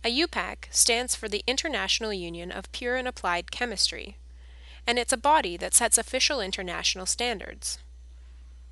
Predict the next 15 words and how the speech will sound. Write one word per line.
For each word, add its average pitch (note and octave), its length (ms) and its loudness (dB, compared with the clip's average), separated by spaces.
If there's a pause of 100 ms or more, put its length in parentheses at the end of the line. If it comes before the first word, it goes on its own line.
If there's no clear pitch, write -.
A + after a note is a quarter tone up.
(300)
Now B3 200 6
plan F#3+ 320 0
your F3+ 140 -4
approach. - 560 -4 (1300)
First, - 340 4
we F4 80 4
need A3+ 200 2
to A3+ 60 0
find F#3+ 280 0
the F#3 40 -4
longest G3+ 480 0
chain F#3 220 0
of F3 100 -8
carbon G#3+ 340 0
atoms E3+ 520 -2